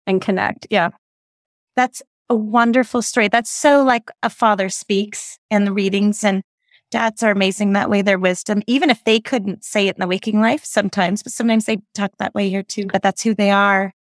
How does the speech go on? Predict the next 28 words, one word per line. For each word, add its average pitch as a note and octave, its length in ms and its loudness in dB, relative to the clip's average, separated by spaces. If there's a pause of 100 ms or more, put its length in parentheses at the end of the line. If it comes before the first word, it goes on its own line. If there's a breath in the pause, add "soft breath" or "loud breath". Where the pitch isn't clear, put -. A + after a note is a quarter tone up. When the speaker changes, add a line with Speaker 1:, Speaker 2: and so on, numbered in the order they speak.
(200)
Speaker 2:
That's - 260 -6
so G#3 340 2
beautiful. G3 680 -2 (180)
And G#3+ 320 2 (720)
I'm A3 160 2
grateful A#3 400 2
to A3 60 -2
he, A3 200 -4
because G#3 300 -4
he G#3+ 80 -2
brought F#3+ 260 -2
you G3+ 140 0
back F#3+ 280 -2
home, F#3+ 380 2 (120)
like F#3+ 220 0
you F#3 80 -2
said, F#3+ 300 0
into F#3 300 -2
yourself, F3+ 540 -2
and F3 160 0
that E3 180 -4 (500)
balancing F#3+ 540 0
that F#3 180 0
outside F3+ 540 -2
back F#3 260 -2
into F#3+ 260 -4
inside F3+ 460 -2
is F3+ 180 -4